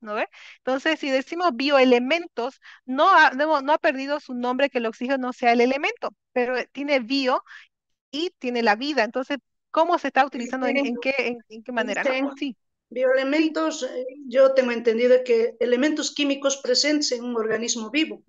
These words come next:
Speaker 2: es lo, lo único
Speaker 1: Sí.
Speaker 2: que decir lo que es bioelemento.
Speaker 1: Ya, sí, entonces, lo que, ya, excelente, gracias por ayudarnos más a comprender. Gracias, ¿qué más? <laughs> Están ahí escribiendo. ¿Quieren pueden?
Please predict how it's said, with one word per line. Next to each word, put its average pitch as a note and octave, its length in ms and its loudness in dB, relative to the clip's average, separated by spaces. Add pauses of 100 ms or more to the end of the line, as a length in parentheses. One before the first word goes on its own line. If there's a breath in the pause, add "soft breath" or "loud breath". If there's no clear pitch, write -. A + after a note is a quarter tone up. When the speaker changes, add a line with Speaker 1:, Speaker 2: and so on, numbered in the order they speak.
Speaker 2:
es B3+ 200 -6
lo, A3 260 -6
lo G#3+ 260 -8
único B3 260 0
Speaker 1:
Sí. - 80 -20
Speaker 2:
que G#3+ 100 -4
decir G3+ 340 -6
lo A3 140 0
que A#3 100 4
es - 140 2
bioelemento. G#3 560 0 (920)
Speaker 1:
Ya, G#3+ 380 -6
sí, B3 280 -10
entonces, A#3+ 360 -4
lo A#3+ 60 0
que, A3+ 120 -2 (140)
ya, A#3+ 260 2
excelente, D4+ 460 0
gracias D4 300 0
por B3 120 -2
ayudarnos A#3 500 -2
más B3 200 -4
a C4 60 -4
comprender. G#3+ 640 -8 (180)
Gracias, A#3+ 440 2
¿qué D#4 140 0
más? C#4+ 220 -2 (340 soft breath)
<laughs> - 380 -8 (760)
Están C#4 200 4
ahí C#4 200 2
escribiendo. A#3+ 600 0 (600)
¿Quieren B3+ 280 -4
pueden? A#3 420 -2